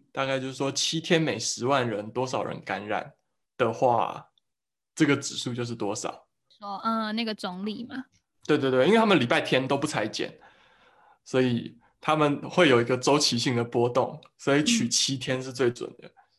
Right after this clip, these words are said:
Speaker 2: 嗯。嗯。
Speaker 1: 然后他们本来说，如果这个数值低于三十五，你台湾人想想就觉得很可怕。过去一个礼拜里面，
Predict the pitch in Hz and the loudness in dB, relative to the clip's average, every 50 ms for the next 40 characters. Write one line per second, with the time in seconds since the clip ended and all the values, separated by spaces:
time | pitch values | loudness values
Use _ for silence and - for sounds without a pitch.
0 | _ _ _ _ _ _ _ _ 202 196 190 190 196 214 226 233 233 226 214 196 | _ _ _ _ _ _ _ _ -10 -8 -6 -4 -2 0 0 0 0 0 -2 -4
1 | 185 180 _ _ _ _ _ _ _ - 120 120 123 139 139 131 127 127 123 123 | -6 -10 _ _ _ _ _ _ _ -4 -2 0 2 2 4 4 6 6 4 4
2 | 120 117 113 113 110 110 - - - _ _ - 175 196 190 175 - 135 117 113 | 2 2 0 0 -2 -4 -8 -12 -20 _ _ 2 4 4 4 4 4 2 0 2
3 | 107 110 117 117 - - 127 127 131 143 151 143 131 - 151 143 143 127 - - | 0 0 -2 -4 -2 0 0 0 2 2 2 0 0 0 0 -4 -4 -4 0 -2
4 | 165 131 123 - - 117 117 - 139 139 131 120 117 117 - 127 117 120 120 - | -2 -2 -2 -6 -8 -8 -8 -6 -6 -6 -4 -4 -6 -6 -4 -4 -4 -4 -4 -6
5 | - 117 98 78 - - - - _ _ _ _ _ _ - 127 123 123 139 135 | -8 -10 -10 -10 -10 -16 -20 -20 _ _ _ _ _ _ -8 -8 -4 0 2 2
6 | 147 151 143 131 127 123 - 120 120 117 107 110 120 127 127 120 - 85 98 110 | 4 4 2 2 0 -2 -4 -4 -2 -4 -4 -6 -6 -8 -8 -6 -8 -8 -8 -8
7 | 110 - 120 - 117 - - - 117 - - - - - - - - _ - 214 | -10 -10 -12 -14 -14 -12 -6 -6 -6 -6 -6 -12 -20 -20 -20 -20 -16 _ 4 4
8 | 196 170 170 - 180 143 139 - 135 117 117 117 - 131 120 110 107 110 113 120 | 4 6 6 2 0 0 2 0 -2 -2 -2 -2 0 0 0 0 -4 -6 -6 -6
9 | 117 113 - - | -6 -6 -6 -10